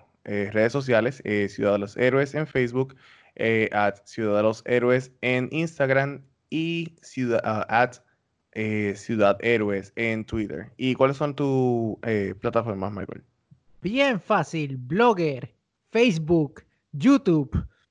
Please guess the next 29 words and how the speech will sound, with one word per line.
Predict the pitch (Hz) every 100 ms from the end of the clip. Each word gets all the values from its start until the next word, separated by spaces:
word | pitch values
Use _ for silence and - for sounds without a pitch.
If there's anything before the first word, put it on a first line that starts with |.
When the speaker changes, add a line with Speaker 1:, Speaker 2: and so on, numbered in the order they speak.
| _ _
Speaker 2:
Michael | 139 156 160 202
Medina, | 202 226 262 247 240 -
M | 214 233 220 226
X | 226 240
Productions. | 190 220 190 139 - 131 127 - - _
<laughs> | _ _ -
Así | - 175 -
de | 220 220
fácil. | 220 170 - 165 - _ _
Speaker 1:
Y | 139 135
Michael | 127 120 120
Medina, | 120 123 135 151 156
escrito | 139 135 135 123 127 127
mal, | 113 117 156 160 _ _ -
M | 117 127 131
A | - 127 131 139 135
I | 131
D | 123 117
punto | 127 127 - 127 -
K | 117 117
O | 156 127
L, | 117 123
Medina, | 131 117 110 117 123
M | - 113 120
E | 120 117 120
D | 165 135 110 117 151 - _ _ _
Y | 117 117 117
N | 113 120 123 117 110 101
A. | -